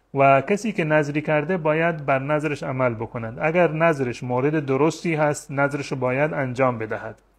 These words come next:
نذرش رو باید انجام بدهد و اگر نتوانست که نذرش رو انجام بدهد، کفارهٔ نذر کفارهٔ قسم هست.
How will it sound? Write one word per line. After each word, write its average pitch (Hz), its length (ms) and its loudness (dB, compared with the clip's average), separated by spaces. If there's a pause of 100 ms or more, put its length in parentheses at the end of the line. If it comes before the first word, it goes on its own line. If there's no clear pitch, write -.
(180)
نذرش 135 380 -2
رو 147 60 0
باید 131 440 0
انجام 123 420 -2
بدهد 113 320 -10 (400)
و 139 100 4
اگر 185 420 6
نتوانست 151 920 -2
که 131 80 -4
نذرش 123 440 -2
رو 131 120 -6
انجام 123 420 -2
بدهد، 139 540 -2
کفارهٔ 139 840 2
نذر 196 480 2
کفارهٔ 139 600 0
قسم 139 440 0
هست. 110 340 -10